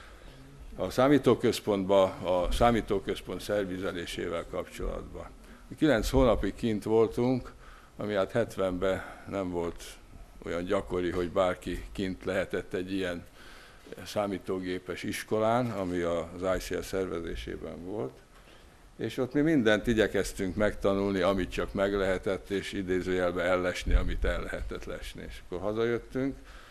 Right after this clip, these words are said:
az Ivanyos tanár úr részéről kaptunk egy meghívást, amit a Kutor Laci említett, hogy na hát, ha ti kint jártatok, akkor biztos sok mindent tudtok,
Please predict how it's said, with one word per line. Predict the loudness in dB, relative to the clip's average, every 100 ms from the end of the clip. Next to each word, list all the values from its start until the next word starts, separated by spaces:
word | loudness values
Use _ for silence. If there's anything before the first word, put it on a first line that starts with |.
| -20 -20 -16 -8
az | -4
Ivanyos | -2 -4 0 0
tanár | 2 0 -2
úr | -4 -2
részéről | -2 -2 -2 0 0 -2
kaptunk | -2 -2 -2 -8 -6
egy | -4
meghívást, | -2 -4 -2 0 2 2 0 -8 -12 -14 -14 -16 -18 -16 -12
amit | -8 -6 -4
a | -4
Kutor | -4 -4 -2
Laci | 2 2 2
említett, | 2 2 2 2 0 2
hogy | 2
na | 4
hát, | 4 2
ha | 2
ti | 2 2
kint | 4 0 2
jártatok, | 2 0 -2 -6 -4
akkor | -6 -4 -4
biztos | -4 -8 -10 -6
sok | -6 -4
mindent | -6 -6 -6 -8
tudtok, | -6 -6 0 0 0